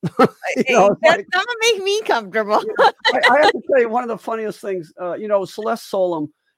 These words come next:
Speaker 1: uh, she's, she's made a, uh, a, that's her thing. On her
Speaker 2: Mm-hmm.
Speaker 1: podcast, she's always looking into darpa, and she's,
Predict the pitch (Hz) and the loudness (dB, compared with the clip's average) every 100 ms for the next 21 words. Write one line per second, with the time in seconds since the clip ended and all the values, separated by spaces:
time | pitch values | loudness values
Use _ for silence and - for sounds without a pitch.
0 | _ 180 170 - 254 233 - - 247 214 | _ -10 -10 -14 -12 -12 -14 -12 -10 -6
1 | 180 147 _ 151 147 143 - 143 120 _ | -6 -6 _ -6 -4 -4 -6 -8 -10 _
2 | _ _ _ - 165 185 - 185 - 175 | _ _ _ -10 -6 -6 -4 -6 -4 -6
3 | 117 - - 160 160 240 220 233 160 147 | -6 -12 -12 -8 -2 -2 -2 -2 -2 -4
4 | 156 156 - 185 180 185 165 175 180 160 | -8 -8 -10 -6 -2 0 -2 -4 -6 -4
5 | 156 156 143 165 165 - - 143 147 175 | -4 -6 -6 -4 -2 -6 -12 -12 -10 -8
6 | 160 | -10